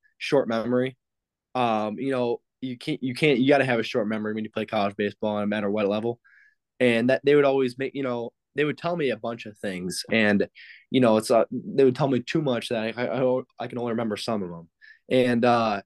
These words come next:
you know, the big one, the big one was definitely the short memory part. I mean, Justin Janis tell me, you know, like, "Look, you missed ground ball, big deal, go get the next one," right? I mean, that's what obviously a lot of people say that, but, you know, I feel like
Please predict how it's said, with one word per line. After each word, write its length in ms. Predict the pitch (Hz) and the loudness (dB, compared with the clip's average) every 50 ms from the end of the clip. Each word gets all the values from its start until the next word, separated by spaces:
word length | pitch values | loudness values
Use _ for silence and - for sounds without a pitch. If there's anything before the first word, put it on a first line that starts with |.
| _ _ _ _ _ _ - - | _ _ _ _ _ _ -12 -8
you 100 | 143 147 | -4 0
know, 260 | 143 135 131 131 - | 2 4 4 2 2
the 100 | 135 131 | 0 0
big 180 | 127 175 190 | 2 2 2
one, 220 | 180 180 170 151 123 110 | 2 0 -2 -4 -6 -8
the 140 | 135 135 | -8 -6
big 200 | 127 135 139 139 | -4 -4 -4 -4
one 120 | 135 135 131 | -4 -6 -6
was 120 | 123 120 | -6 -6
definitely 640 | 127 123 123 123 - 123 123 120 120 120 120 123 135 - _ _ | -8 -8 -8 -10 -10 -10 -8 -6 -6 -6 -8 -8 -12 -16 _ _
the 60 | - | -10
short 300 | 117 - - 127 117 101 | -10 -4 -2 0 0 0
memory 240 | 107 107 104 104 101 | 0 -2 -2 -4 -6
part. 380 | - - 113 110 110 113 - - _ _ _ | -4 -2 0 0 0 0 -2 -6 _ _ _
I 60 | - 117 | -6 -4
mean, 240 | 117 113 107 104 | -2 -2 -2 0
Justin 260 | 113 117 113 - - 110 | 0 -2 -2 -2 -4 -4
Janis 220 | 110 107 101 - | -2 -2 -4 -4
tell 120 | - 113 | -4 -4
me, 120 | 110 110 113 | -2 -2 -2
you 60 | 113 | -2
know, 100 | 113 107 | -2 -2
like, 160 | 104 101 - | -2 -2 -2
"Look, 180 | 113 104 98 - | -2 -2 -2 -2
you 60 | 107 | -4
missed 180 | 110 107 - - | -6 -6 -4 -4
ground 200 | 117 110 107 110 | -4 -2 0 0
ball, 180 | 113 110 107 | 0 0 0
big 180 | 110 107 101 98 | 0 -4 -4 -2
deal, 180 | 104 101 95 | -2 -4 -4
go 200 | 92 104 98 104 | -4 -6 -8 -6
get 120 | 101 101 - | -6 -6 -6
the 60 | 95 | -8
next 260 | 92 90 87 - - | -12 -14 -14 -14 -18
one," 120 | - 82 85 | -16 -14 -12
right? 160 | 87 90 - _ _ _ _ _ _ _ | -12 -12 -12 _ _ _ _ _ _ _
I 60 | - | 0
mean, 140 | 117 117 117 | 2 4 4
that's 160 | 113 113 - | 4 4 4
what 80 | 120 107 | 2 2
obviously 300 | 107 104 101 - 113 107 | 2 2 0 0 0 2
a 40 | 95 | 2
lot 220 | 101 98 101 104 | 2 2 0 0
of 40 | 104 | -2
people 200 | - 120 123 113 | -2 -2 -2 -2
say 160 | - - 123 | 0 0 0
that, 160 | 120 120 98 | 0 0 0
but, 140 | 104 101 - | -2 -4 -4
you 80 | 120 120 | -2 -2
know, 260 | 113 110 107 104 101 - _ _ _ _ _ _ _ _ _ _ - | -2 0 -2 -4 -6 -8 _ _ _ _ _ _ _ _ _ _ -6
I 60 | 117 | -6
feel 300 | 120 123 - 151 147 143 | -6 -2 2 4 4 6
like 200 | 139 123 123 - | 6 4 2 -2